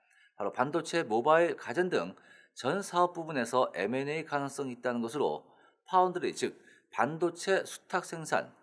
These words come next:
그리고 차량용 반도체와 로봇, 자동차 전자장비까지 다양한 부분에 있어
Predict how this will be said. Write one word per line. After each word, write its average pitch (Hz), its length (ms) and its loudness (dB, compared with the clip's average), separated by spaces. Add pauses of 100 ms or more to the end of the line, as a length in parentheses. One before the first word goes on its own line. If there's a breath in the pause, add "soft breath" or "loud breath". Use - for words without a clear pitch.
그리고 104 380 -2
차량용 180 600 -2
반도체와 107 680 -2 (360 loud breath)
로봇, 127 520 2 (280 soft breath)
자동차 165 500 0
전자장비까지 117 920 -4
다양한 151 460 -2
부분에 143 340 -6
있어 - 360 -4